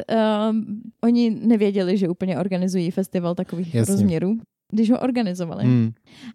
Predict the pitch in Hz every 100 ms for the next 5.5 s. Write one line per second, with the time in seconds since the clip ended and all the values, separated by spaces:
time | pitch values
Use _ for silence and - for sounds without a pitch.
0 | - 226 214 208 208 202 202 - 208 220
1 | 247 214 208 220 208 214 214 208 220 214
2 | 220 - 214 208 208 214 - 202 202 285
3 | 311 294 262 311 370 392 359 - 403 427
4 | 147 131 110 107 - 202 196 190 196 185
5 | 185 - 202 180